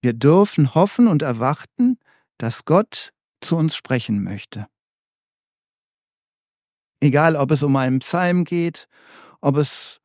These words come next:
um Berichte aus den Evangelien geht, die Geschichtsbücher im Alten Testament, Prophetie, Briefe des Paulus oder vielleicht sogar die Geschlechtsregister, die wir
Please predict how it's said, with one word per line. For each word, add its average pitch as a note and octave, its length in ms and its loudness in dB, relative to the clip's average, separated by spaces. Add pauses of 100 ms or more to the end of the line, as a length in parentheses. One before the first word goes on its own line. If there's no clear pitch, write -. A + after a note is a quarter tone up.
(240)
um D3 140 2
Berichte D#3 480 2
aus D#3+ 160 0
den C#3+ 160 -4
Evangelien E3 680 0
geht, F3+ 500 -4 (680)
die B2+ 80 -2
Geschichtsbücher D#3+ 760 -2
im D3 120 2
Alten D3+ 320 2
Testament, D#3 840 0
Prophetie, F#3+ 680 -2 (360)
Briefe E3+ 380 0
des C#3+ 200 -4
Paulus F3 680 0 (460)
oder D#3 260 4
vielleicht D3+ 520 2
sogar D#3 480 2
die D3 340 0
Geschlechtsregister, B2+ 1040 -6
die C3 180 -6
wir B2+ 240 -4